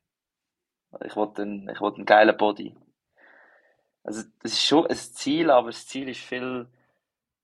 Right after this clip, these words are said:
zu allgemein. Also, das kannst du ja auf mehrere Arten erreichen.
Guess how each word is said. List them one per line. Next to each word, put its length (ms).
zu 240
allgemein. 580
Also, 220
das 260
kannst 260
du 60
ja 180
auf 240
mehrere 400
Arten 400
erreichen. 760